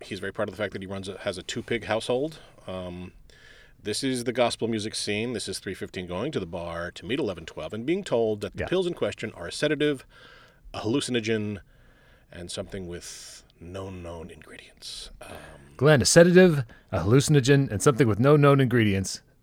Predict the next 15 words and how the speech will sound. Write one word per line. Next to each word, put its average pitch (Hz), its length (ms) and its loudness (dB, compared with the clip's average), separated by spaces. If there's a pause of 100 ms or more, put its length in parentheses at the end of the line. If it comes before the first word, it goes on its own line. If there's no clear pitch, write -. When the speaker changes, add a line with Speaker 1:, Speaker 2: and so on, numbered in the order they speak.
(100)
Speaker 2:
are 95 100 -8
presented 117 380 4
to 113 60 -4
someone 127 240 6
on 117 100 6
the 104 60 0
table 107 260 4
at 95 60 2
a 90 40 -2
bar. - 180 -10 (2250)
Speaker 1:
Yeah. 147 540 -12 (600)
Speaker 2:
That's - 140 -12
all 69 120 -12
I 67 40 -18
got. - 160 -20